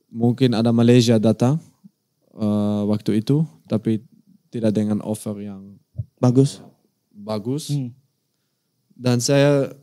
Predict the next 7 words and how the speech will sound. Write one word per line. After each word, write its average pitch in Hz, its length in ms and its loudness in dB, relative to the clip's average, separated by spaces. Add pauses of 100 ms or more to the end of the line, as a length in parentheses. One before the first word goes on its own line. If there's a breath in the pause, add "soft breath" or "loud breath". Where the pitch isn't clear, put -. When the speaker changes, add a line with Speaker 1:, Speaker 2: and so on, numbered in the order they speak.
(520)
Speaker 1:
pikir, 135 400 0
oke, 120 320 -2
karena 117 400 -2
Indonesia 113 400 -2
sudah 110 240 -4
mulai 110 320 -2
lagi, 107 400 -2